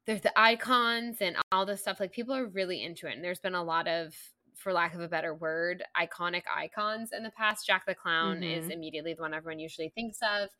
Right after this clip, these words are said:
Speaker 1: People love him so much they have tattoos of him. Like, it's insane.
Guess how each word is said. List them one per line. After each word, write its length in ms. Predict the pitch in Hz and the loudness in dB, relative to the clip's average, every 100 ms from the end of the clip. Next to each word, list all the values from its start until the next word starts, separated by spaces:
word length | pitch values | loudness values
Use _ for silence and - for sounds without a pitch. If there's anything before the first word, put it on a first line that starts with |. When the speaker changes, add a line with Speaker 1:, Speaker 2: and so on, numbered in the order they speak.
| _ _ _ | _ _ _
Speaker 1:
People 260 | 233 226 | -2 2
love 160 | 208 185 | 2 2
him 140 | 208 208 | 0 -2
so 120 | 208 | -2
much 160 | 190 | 0
they 80 | 185 | 4
have 100 | 170 | 2
tattoos 500 | - 160 - 165 165 | 4 0 0 -4 0
of 140 | 196 - | 0 0
him. 260 | 208 202 | 0 2
Like, 160 | 190 - | 0 -2
it's 180 | 196 - | -4 -2
insane. 600 | 220 220 - 160 95 - | -4 -4 -4 -4 -4 -10